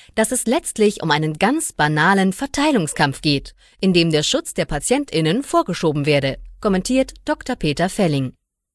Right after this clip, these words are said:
Er ist angestellter Hausarzt eines Berliner M V Z und Vorsitzender des Bundesverbandes.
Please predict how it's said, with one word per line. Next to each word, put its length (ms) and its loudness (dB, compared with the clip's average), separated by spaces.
Er 160 2
ist 200 -2
angestellter 680 -2
Hausarzt 580 -2
eines 180 -2
Berliner 420 -2
M 120 -4
V 160 -4
Z 300 -2
und 160 -4
Vorsitzender 800 0
des 240 -4
Bundesverbandes. 920 -2